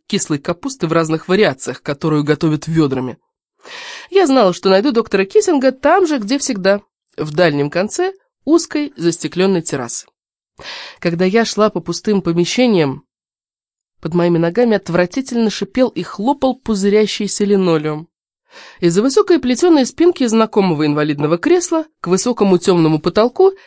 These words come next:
извиваясь, поднималась серебристая струйка сигаретного дыма. «Привет, Флавия», — сказал он, не оборачиваясь, и отложил шуршащий «Таймс». Я быстро появилась в поле зрения доктора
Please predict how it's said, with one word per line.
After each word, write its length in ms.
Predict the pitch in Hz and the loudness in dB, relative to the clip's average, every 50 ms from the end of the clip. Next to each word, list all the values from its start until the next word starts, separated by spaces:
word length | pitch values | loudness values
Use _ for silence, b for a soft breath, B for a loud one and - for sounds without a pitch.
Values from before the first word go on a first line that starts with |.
| B B B | B B B
извиваясь, 600 | - 180 170 151 175 180 208 277 349 381 349 - | 2 2 2 2 2 2 4 4 4 4 2 0
поднималась 680 | - - 214 185 208 214 254 339 381 349 339 - - - | 0 -2 0 2 4 4 4 6 4 4 4 2 0 -4
серебристая 680 | 180 - - 170 165 165 208 320 330 - - 247 226 | -6 -6 -2 -2 -2 0 2 0 0 2 2 0 0
струйка 400 | 214 - 254 302 330 311 - 254 | 0 0 0 0 0 0 0 -4
сигаретного 580 | 233 - 196 175 170 170 185 185 190 180 170 156 | -4 -2 0 0 2 2 2 0 -2 -2 -4 -4
дыма. 340 | 127 123 110 - - - _ _ _ _ _ _ _ _ _ _ _ _ _ _ _ _ _ _ _ _ _ _ _ _ _ | -6 -8 -12 -12 -14 -18 _ _ _ _ _ _ _ _ _ _ _ _ _ _ _ _ _ _ _ _ _ _ _ _ _
«Привет, 320 | - 196 285 311 339 349 | -2 0 2 2 2 2
Флавия», — 460 | 349 - 349 339 330 320 311 311 311 302 _ _ _ _ _ _ _ _ _ _ _ _ | 2 0 2 2 2 2 0 -2 -4 -6 _ _ _ _ _ _ _ _ _ _ _ _
сказал 460 | - - - - 202 196 208 220 233 | -16 -8 -4 -2 -2 0 0 0 2
он, 140 | 254 240 233 | 2 4 4
не 80 | 226 226 | 6 4
оборачиваясь, 840 | 220 208 208 226 226 226 214 214 - 220 214 220 220 214 - - _ _ _ _ _ _ - | 4 4 4 2 2 2 0 -2 -4 -6 -4 -4 -6 -6 -10 -16 _ _ _ _ _ _ -2
и 60 | - | 0
отложил 460 | 226 220 214 - 196 196 202 277 330 302 | 0 0 0 0 -2 0 0 0 -2 -2
шуршащий 580 | - 220 185 - - 202 208 208 - - 208 | 0 -4 -4 -4 -4 -4 -4 -4 -6 -10 -12
«Таймс». 440 | - - 147 123 110 - - - - _ _ _ _ _ _ _ _ B B B B B B B B | -10 -8 -8 -8 -8 -8 -10 -12 -14 _ _ _ _ _ _ _ _ B B B B B B B B
Я 180 | 302 330 392 359 | 2 2 4 4
быстро 360 | 277 311 269 - - 262 254 | 2 0 0 0 0 0 0
появилась 560 | 262 247 240 233 226 247 233 226 214 - - - | 2 0 0 2 2 2 2 2 0 0 -6 -10
в 140 | 190 - - | -14 -16 -6
поле 320 | - 220 208 185 180 175 | 0 0 2 4 4 2
зрения 400 | 170 165 175 170 156 156 151 151 | 2 2 0 0 0 0 0 -2
доктора 520 | 156 147 147 143 139 - - 254 330 370 | -2 -2 -4 -4 -4 -4 -2 -2 -2 -2